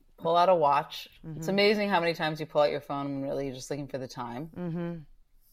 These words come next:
Speaker 1: Like I said, that new feature. So along, for many years, we would be on Text Shabbat and people would text me and think I was just not responding.
Speaker 2: Mm-hmm.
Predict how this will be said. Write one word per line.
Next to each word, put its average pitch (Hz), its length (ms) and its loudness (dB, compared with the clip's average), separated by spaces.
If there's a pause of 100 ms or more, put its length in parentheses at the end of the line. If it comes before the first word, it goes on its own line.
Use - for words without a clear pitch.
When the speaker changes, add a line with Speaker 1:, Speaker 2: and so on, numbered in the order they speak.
(480)
Speaker 1:
Like 160 280 2
I 165 140 6
said, 151 400 2
that 139 220 4
new 156 340 -2
feature. 147 560 -4
So 156 420 4
along, 151 640 2
for 156 140 -6
many 202 320 0
years, 139 360 -2
we 156 140 -2
would 165 160 -2
be 160 100 0
on 147 160 -2
Text 160 280 -6
Shabbat 156 140 2
and 143 100 -8
people 160 220 -6
would 147 140 -2
text - 340 -6
me 139 180 -4
and 139 180 -6
think 156 160 -4
I 151 80 4
was 139 160 -4
just - 180 -10
not 139 200 0
responding. 135 680 -6
Speaker 2:
Mm-hmm. 185 440 -6